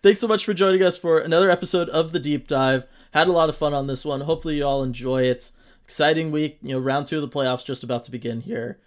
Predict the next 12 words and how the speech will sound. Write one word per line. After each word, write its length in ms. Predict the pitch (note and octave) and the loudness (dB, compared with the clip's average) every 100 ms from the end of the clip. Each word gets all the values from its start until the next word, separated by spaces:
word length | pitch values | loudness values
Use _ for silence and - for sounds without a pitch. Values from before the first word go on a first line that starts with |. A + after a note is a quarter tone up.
| _ - | _ -20
Excited 420 | - B2+ B2 B2 | -6 -2 -2 -2
for 120 | - | -6
that. 320 | A#2 A2+ A2+ - | -6 -6 -8 -12
We'll 100 | B2+ | -14
talk 280 | B2 B2 A#2+ | -6 -4 -4
all 140 | A#2 A#2 | -6 -6
about 260 | A#2 A2+ | -6 -6
that 200 | A#2 A#2 | -6 -6
over 200 | A#2 A2+ | -6 -6
on 140 | A#2 A#2 | -8 -8
the, 100 | A2 _ _ | -12 _ _
the 160 | A#2+ A2+ | -10 -10